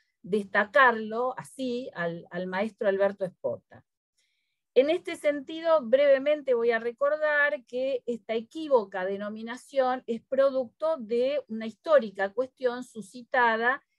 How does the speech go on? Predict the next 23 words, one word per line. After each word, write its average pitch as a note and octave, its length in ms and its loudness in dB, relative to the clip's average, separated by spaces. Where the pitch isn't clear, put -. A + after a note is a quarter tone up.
en A3 240 -2
torno C4 580 2
a G#3 100 -2
la G#3 120 -2
ciudad B3 240 2
de C4+ 60 4
Buenos C4 360 -6
Aires C4 280 -2
como G#3 260 -4
capital F#3+ 500 -4
federal, E3 480 -4
pero G#3 220 -8
que A#3 60 -2
en B3 160 -6
realidad D#4+ 420 0
la G3 120 2
materia G3+ 600 -6
que F#3 140 -14
compete G3 480 -2
a E3 40 -2
los E3 140 -6
tribunales G3+ 640 -6
nacionales, F#3 1120 -2